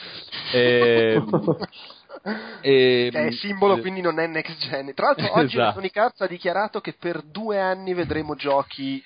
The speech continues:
Speaker 2: che escono su next e current gen.
Speaker 1: Attenzione, atte-, due anni sarebbe questo Natale e quello dopo, secondo me.
Speaker 2: Sì, o,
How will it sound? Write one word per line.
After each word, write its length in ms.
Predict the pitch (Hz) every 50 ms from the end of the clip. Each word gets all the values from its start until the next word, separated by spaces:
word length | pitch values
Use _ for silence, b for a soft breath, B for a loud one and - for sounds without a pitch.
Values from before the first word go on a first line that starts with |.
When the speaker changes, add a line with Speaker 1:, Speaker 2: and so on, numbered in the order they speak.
| _ _
Speaker 2:
che 180 | - 139 135 135
escono 380 | 131 - - 143 143 135 135
su 320 | 123 - - - 135 135 127
next 540 | 123 131 135 135 - - - - - 139 -
e 140 | - - - _
current 640 | - - 175 160 151 147 143 135 135 131 127 - 143
gen. 480 | 135 - 131 117 117 107 110 120 127 123
Speaker 1:
Attenzione, 920 | - 131 127 - - 107 92 87 - - - 87 69 64 73 78 80 - _ _
atte-, 320 | - 110 104 - 113 101
due 180 | 104 101 120 123
anni 200 | 127 139 147 143
sarebbe 400 | - - 123 117 110 110 110 -
questo 420 | - - 135 139 135 - - 135
Natale 640 | 123 120 117 113 - 131 123 123 127 135 135 135 -
e 160 | 117 107 104
quello 280 | - - 98 95 92 87
dopo, 400 | 82 92 90 85 78 - 85 - _ _ _ _
secondo 400 | _ _ - 90 90 87 90 87
me. 60 | 85 82 82 - -
Speaker 2:
Sì, 180 | 180 180 - - _ _ _
o, 140 | 151 143